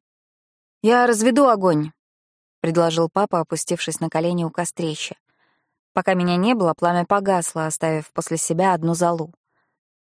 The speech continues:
Папа взял кусочек кремня, но так и не попытался высечь искру, только задумчиво постучал по нему пальцем.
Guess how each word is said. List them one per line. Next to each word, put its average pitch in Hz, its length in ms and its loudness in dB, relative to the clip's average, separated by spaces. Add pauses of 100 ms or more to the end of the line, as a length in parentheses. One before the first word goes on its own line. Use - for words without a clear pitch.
(120)
Папа 269 260 2
взял 202 260 2
кусочек 185 500 -2
кремня, 220 440 2
но 254 480 0
так 247 220 -2
и 220 40 2
не 208 80 2
попытался 202 600 -2
высечь 180 440 -4
искру, 202 440 -6
только 156 380 -10
задумчиво 160 640 -2
постучал - 460 -8
по - 100 -8
нему 175 240 -2
пальцем. - 580 -6